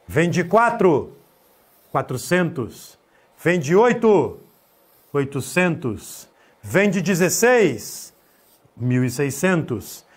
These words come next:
Vende trinta e dois. Três mil e duzentos. Sabe qual é o teu problema? Que tu quer chegar direto aqui. Sabe qual é o teu problema?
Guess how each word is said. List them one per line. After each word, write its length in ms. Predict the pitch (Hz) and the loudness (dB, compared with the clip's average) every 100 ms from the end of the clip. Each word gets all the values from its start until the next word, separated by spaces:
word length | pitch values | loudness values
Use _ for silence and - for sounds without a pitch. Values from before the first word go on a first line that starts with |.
| _ - | _ -2
Vende 360 | 139 160 156 | 0 2 0
trinta 260 | 139 165 180 | 0 2 2
e 80 | 175 | 2
dois. 720 | 214 240 190 113 - - - _ _ - | 4 4 2 0 -8 -20 -20 _ _ -8
Três 200 | 147 131 | -4 -2
mil 140 | 139 | -2
e 20 | |
duzentos. 440 | 135 147 151 180 175 | -4 -2 -2 -2 0
Sabe 200 | 226 220 | 0 2
qual 100 | 220 | 0
é 20 | |
o 40 | |
teu 100 | 185 | -2
problema? 360 | 160 139 160 202 | -4 -2 0 0
Que 100 | 190 | -4
tu 80 | - | -4
quer 140 | 185 | -4
chegar 240 | 175 151 175 | -2 -2 -2
direto 340 | 151 160 175 | -2 -4 -6
aqui. 320 | - 156 175 - _ _ _ _ _ _ _ _ _ _ _ _ _ | -6 -6 -6 -12 _ _ _ _ _ _ _ _ _ _ _ _ _
Sabe 260 | - 247 233 | 0 2 4
qual 100 | 196 | 2
é 20 | |
o 20 | |
teu 100 | 175 | 2
problema? 560 | 135 127 147 214 139 98 | 2 2 4 2 0 -6